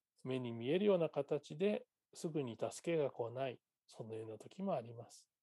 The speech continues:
祈っても叫んでも、すぐには叶えられない、そのようなことがあります。そのような時ですね、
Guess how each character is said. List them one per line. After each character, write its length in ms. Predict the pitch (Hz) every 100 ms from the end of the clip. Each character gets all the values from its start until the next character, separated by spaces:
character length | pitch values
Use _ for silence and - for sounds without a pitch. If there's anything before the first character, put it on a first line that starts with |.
| _ _ _ _ _ _ _ _ _ _ _ _ _ _ _ _
祈 220 | - 123 151
っ 60 |
て 180 | - 160
も 180 | 135 135
叫 360 | - - 202
ん 100 | 233
で 120 | 202 98
も、 60 | - _ _ _ _ _ _ -
す 140 | 147
ぐ 160 | 131 127
に 140 | 165
は 120 | 208
叶 300 | 208 131 131
え 100 | 143
ら 140 | 156 175
れ 100 | 185
な 120 | 135
い、 40 | - _ _ _ _ _ _ _ _
そ 160 | - 113
の 80 |
よ 80 | 117
う 20 |
な 100 | 107
こ 140 | - -
と 120 | 185
が 160 | 196 160
あ 60 |
り 120 | 131
ま 140 | 135 139
す。 160 | - _ _ _ _ _ _ _ _ _ _ _ _ _ _ _ _ _ _ _
そ 120 | 131
の 80 | 135
よ 100 | 151
う 20 |
な 120 | 135
時 200 | 143 -
で 120 | 123
す 120 | 113 156
ね、 280 | 180 175